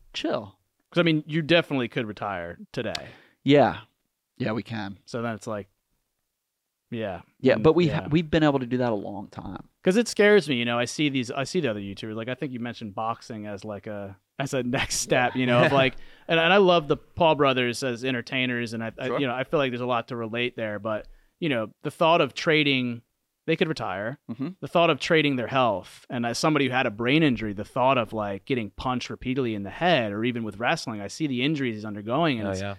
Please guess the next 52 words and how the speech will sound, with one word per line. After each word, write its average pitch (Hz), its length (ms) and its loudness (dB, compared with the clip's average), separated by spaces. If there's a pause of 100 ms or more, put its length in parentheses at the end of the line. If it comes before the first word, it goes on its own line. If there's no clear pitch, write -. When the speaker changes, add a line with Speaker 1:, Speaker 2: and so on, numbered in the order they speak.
(160)
Speaker 2:
it's 147 120 -8
literally 156 460 4
just 117 540 -4
chasing 107 440 -8
the 92 80 -12
dragon. 101 540 -6 (420)
And 143 80 -6
it's 127 100 -6
like, 113 120 -4
when 139 400 2
will 123 140 0
it 117 80 -8
be 110 160 -4
enough? 101 560 -8 (380)
Speaker 1:
Well, 131 240 2
if 131 140 -2
you're 131 140 -2
truly 208 380 4
chasing 117 340 0
it, 110 80 -2
it'll 113 180 -2
never 107 260 2
be 58 100 -12
enough. 62 300 -14 (340)
Speaker 2:
Right. 117 240 0
Speaker 1:
Like, - 120 -6
you 139 100 -2
have 151 440 2
to 131 100 -14 (200)
pick - 280 -8
a 147 40 0
number 123 640 -2 (800)
and, 104 180 -12 (260)
and - 180 -12
call 110 300 -2
it. 71 120 -12 (120)
Speaker 3:
Mm-hmm. 107 100 -4
Speaker 2:
Yeah. 123 260 0 (200)
Speaker 1:
Or 160 220 6
it 131 60 4
has 127 140 2
to - 60 -14
be 143 80 -2
for 180 140 -8
passion. 190 520 0 (380)
Speaker 2:
Yeah. 123 120 -2
Speaker 1:
You 117 40 0
have 120 120 -2
to 151 60 -6
just 165 200 -2
love 185 180 4
it. - 100 -6